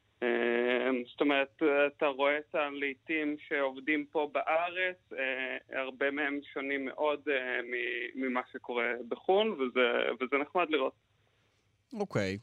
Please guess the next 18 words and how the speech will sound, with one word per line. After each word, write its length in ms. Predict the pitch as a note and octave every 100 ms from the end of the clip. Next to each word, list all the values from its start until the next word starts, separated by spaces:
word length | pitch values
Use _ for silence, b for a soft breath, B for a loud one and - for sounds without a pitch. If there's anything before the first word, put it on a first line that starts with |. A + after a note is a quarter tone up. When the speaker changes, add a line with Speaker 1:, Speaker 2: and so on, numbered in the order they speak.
| -
Speaker 2:
אוקיי, 360 | C#3 A2 F#2+
טוב, 300 | F#2+ G#2 G2+
אז, 160 | G2+ G2+
אה, 360 | G#2+ G#2+ G#2+ G#2+ - _ _ _
למרות 300 | A#2+ D#3 G3
כל 140 | C#3+
הדברים 280 | A#2 G#2 G#2+
האלה 100 | G#2+ A2+
<laughs> 40 |
שאמרת 480 | - C#3 A2+ D3+ - D3
עכשיו, 540 | D3+ - - D#3+ C3+ C#3+ D3+ A3 B3 B3 A#3 D3
אה, 240 | B2 C3+
אני 120 | C3+ C#3
כן 180 | E3+
רוצה, 380 | F3+ E3+ D#3 C#3+
אני 160 | B2 A#2+
Speaker 1:
כן. 80 |
Speaker 2:
כן, 40 | C3